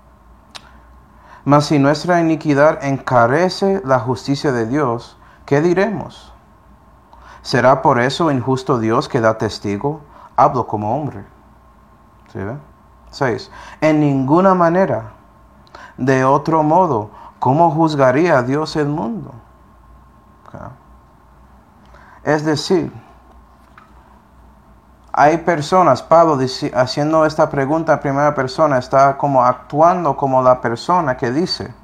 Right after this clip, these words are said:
"Es bueno que soy malo, para que Dios pueda mostrar su justicia", ¿sí ve? Eso es algo bueno.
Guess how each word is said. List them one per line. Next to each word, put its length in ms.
"Es 280
bueno 340
que 100
soy 280
malo, 480
para 240
que 140
Dios 260
pueda 300
mostrar 420
su 180
justicia", 540
¿sí 180
ve? 200
Eso 160
es 100
algo 300
bueno. 460